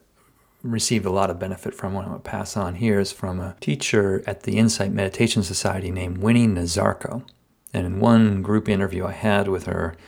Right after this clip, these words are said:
she compared <clears throat> the, the quality of our attention meeting experience to the,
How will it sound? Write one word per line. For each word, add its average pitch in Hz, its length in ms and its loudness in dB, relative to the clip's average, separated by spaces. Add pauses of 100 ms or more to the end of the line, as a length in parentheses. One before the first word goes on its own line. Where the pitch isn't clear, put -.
(560)
she - 220 -2
compared 135 880 -2
<clears throat> - 40 0
the, 120 720 4
the 98 100 -8
quality 123 500 4
of 98 100 4
our 92 80 4
attention 92 840 0 (580)
meeting 107 520 4
experience 101 920 -2 (680)
to 101 580 0
the, 92 540 -4